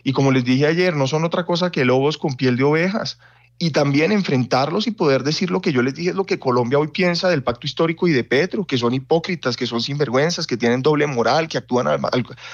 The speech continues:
a un estilo mafioso. Pues así es, así es. Cuando uno intimida, amenaza, cuando uno busca utilizar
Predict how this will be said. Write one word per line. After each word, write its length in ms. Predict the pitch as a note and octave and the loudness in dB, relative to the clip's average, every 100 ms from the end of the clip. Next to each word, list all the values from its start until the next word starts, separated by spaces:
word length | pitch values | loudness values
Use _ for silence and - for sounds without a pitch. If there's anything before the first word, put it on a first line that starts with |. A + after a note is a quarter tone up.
| - | -2
a 40 | |
un 120 | A#2 A#2+ | 2 2
estilo 280 | - D3 | 2 0
mafioso. 460 | D#3+ C3+ B2+ C3 G3 - - | 2 2 2 0 0 -6 -8
Pues 200 | - D3 | -2 0
así 280 | C3 B2+ D3+ | 0 0 0
es, 340 | G#2 B3+ - - | 0 0 -4 -8
así 320 | - C#3 F3 | -6 0 2
es. 140 | G#3+ G#3 | 2 2
Cuando 240 | E3 D3+ | 0 2
uno 160 | F3 A3+ | 2 2
intimida, 720 | C4+ G#3 D3 E3+ E3+ A2 - | 0 0 0 2 2 0 0
amenaza, 720 | D3 D3 C3+ D3 F#3+ F3 B2 - - - | 0 0 2 2 2 0 -4 -6 -16 -2
cuando 220 | D#3 D#3 | 0 2
uno 200 | D#3 F3+ | 2 2
busca 320 | F#3+ G3 - | 2 0 -2
utilizar 560 | G3 G3+ D#3 C#3 C3+ | -2 0 0 2 0